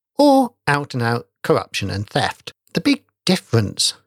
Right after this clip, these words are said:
between the British and European armies was that the British Army believed in the offensive firepower of the line,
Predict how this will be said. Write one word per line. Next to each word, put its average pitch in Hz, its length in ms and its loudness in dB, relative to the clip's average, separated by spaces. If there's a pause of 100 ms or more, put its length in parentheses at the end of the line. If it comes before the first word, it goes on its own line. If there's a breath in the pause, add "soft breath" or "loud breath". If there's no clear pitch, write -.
(160)
between 120 300 2
the 113 60 0
British - 520 0
and 117 100 2
European 117 420 2
armies 143 500 2 (420)
was 165 100 2
that 196 140 -2
the - 140 -4 (140)
British 202 380 0
Army 110 460 0 (440)
believed 123 760 0 (260)
in 123 120 2
the 117 100 4
offensive 151 640 -2 (100)
firepower 117 680 2
of 101 100 -4
the 104 120 -4
line, 110 560 0